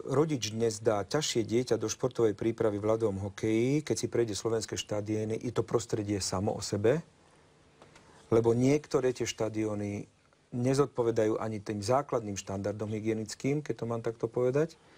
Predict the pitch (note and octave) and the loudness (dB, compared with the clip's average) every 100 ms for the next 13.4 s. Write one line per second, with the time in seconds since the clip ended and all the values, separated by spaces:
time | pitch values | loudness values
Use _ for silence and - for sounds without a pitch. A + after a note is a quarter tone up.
0 | - - - - - - C3 G3 D#3+ A#2+ | -20 -20 -20 -20 -12 2 4 6 6 4
1 | B2 - C3 D3+ E3+ - B2+ A#2+ D#3 - | 0 2 4 4 2 -2 -2 0 0 -2
2 | C3+ D3+ C3+ B2 - C3 A#2 G#2 - - | -2 -4 -2 -4 0 2 2 2 -2 -14
3 | F#2+ G2 F#2+ - E3+ E3+ B2 A2 C3+ C#3 | -14 -10 -10 0 0 2 -4 -2 0 2
4 | B2 A2+ A#2+ A#2 G2+ G2 G#2 A#2 D3+ G3 | 0 0 2 2 0 -2 -4 0 0 -2
5 | - - - - - - - - _ _ | -8 -20 -20 -20 -20 -20 -20 -20 _ _
6 | D3 C3 F#3+ - F#3+ D3 G3+ C4 C3 A#2+ | 2 4 2 2 0 4 4 4 2 0
7 | A#2 A#2+ A2 - A2+ A2+ A2 A#2 B2 C#3+ | 0 2 0 0 -2 0 0 -2 0 -2
8 | - B2 A2+ A#2+ B2+ A2+ B2 C3 A#2+ A#2 | -2 0 2 2 2 2 2 2 0 2
9 | G#2+ A#2 B2 A#2+ - A#2+ A#2 A2+ A2 A2+ | 0 0 -2 -4 -6 -4 -2 -2 -2 0
10 | G2+ F2+ - G2+ A2+ E3 - - - - | -2 -4 -4 -2 0 0 -2 -20 -20 -20
11 | - - - - A#2 C#3 D3 C#3 C3+ A#2 | -20 -20 -12 -6 0 0 2 2 0 0
12 | B2+ C3+ - C3+ B2 G2 A2 A#2 - - | 2 0 2 2 2 -2 0 0 0 2
13 | D3+ C#3+ A2+ | 4 4 2